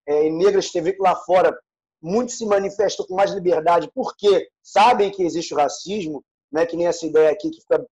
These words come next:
cegando as pessoas que não existe, então os atletas sentem mais respaldo social de se posicionarem. Tem, tem, aqui no Brasil também tem pessoas que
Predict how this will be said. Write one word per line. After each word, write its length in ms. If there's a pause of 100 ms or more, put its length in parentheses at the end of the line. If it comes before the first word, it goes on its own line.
(120)
cegando 500
as 80
pessoas 440
que 100
não 140
existe, 380
então 120
os 80
atletas 340
sentem 240
mais 240 (340)
respaldo 500
social 440
de 100
se 200
posicionarem. 840 (360)
Tem, 360
tem, 240
aqui 220
no 60
Brasil 280
também 260
tem 140
pessoas 320
que 100